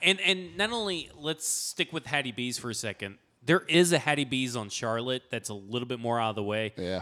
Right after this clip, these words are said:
Speaker 1: But it's much more accessible and easier to get to than
Speaker 2: The
Speaker 1: getting
Speaker 2: one
Speaker 1: dropped
Speaker 2: on
Speaker 1: off
Speaker 2: West
Speaker 1: in
Speaker 2: End.
Speaker 1: Midtown
Speaker 2: Yeah.
Speaker 1: and, and having to deal with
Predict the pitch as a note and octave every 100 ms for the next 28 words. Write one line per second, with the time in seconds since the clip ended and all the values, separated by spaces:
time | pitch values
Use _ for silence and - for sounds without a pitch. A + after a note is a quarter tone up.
0 | - G3 F#3+ - G3+ G#3+ B3+ B3 G#3 F3
1 | D3 - C3+ A2+ B2+ A#2+ A#2 - D3 B2+
2 | B2 A2 A#2 A#2 - G#2 G2 G#2 G2+ F#2+
3 | - - A2+ G#2 C#3 C#3 A2 A#2+ A2+ A2
4 | F2+ B2 E2+ A#2 G#2+ G2+ G2+ F#2+ - -
5 | E2 - _ B2+ A#2+ A2+ A2+ A2 G#2+ G#2+
6 | G2+ - _ _ _ A#2+ A#2 A2+ C#3+ C3
7 | A#2+ A2+ A#2+ G#2 G#2+ G#2